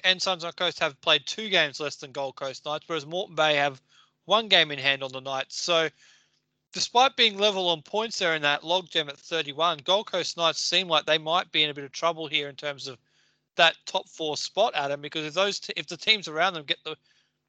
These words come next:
get wins, which you'd have to say at the moment, given the form of them, those, those sides in particular,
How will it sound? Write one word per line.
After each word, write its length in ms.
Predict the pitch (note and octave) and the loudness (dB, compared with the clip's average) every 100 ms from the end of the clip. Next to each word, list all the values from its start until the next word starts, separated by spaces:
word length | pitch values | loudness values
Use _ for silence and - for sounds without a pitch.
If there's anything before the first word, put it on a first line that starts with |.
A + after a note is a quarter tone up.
| _ - | _ 0
get 180 | F3+ | 0
wins, 260 | D#3+ A3+ G3+ | 0 -6 -4
which 120 | E3 | -6
you'd 80 | D#3 | 2
have 140 | F#3 | 2
to 80 | E3+ | 2
say 120 | D3+ | -2
at 80 | D#3+ | -2
the 60 | D3+ | -2
moment, 300 | E3+ E3 D3+ | -6 -6 -10
given 180 | D3+ D3 | -14 -14
the 80 | |
form 320 | B2+ - F#3 G#3 | -16 -10 -10 -8
of 80 | |
them, 120 | D3+ C#3 | -10 -8
those, 340 | C#3+ C#3 - | -8 -10 -10
those 180 | D#3+ D3+ | -8 -4
sides 180 | D#3 C3+ | -4 -6
in 100 | C3 | -10
particular, 420 | - F#3 D#3 C#3 | -6 -6 -4 -6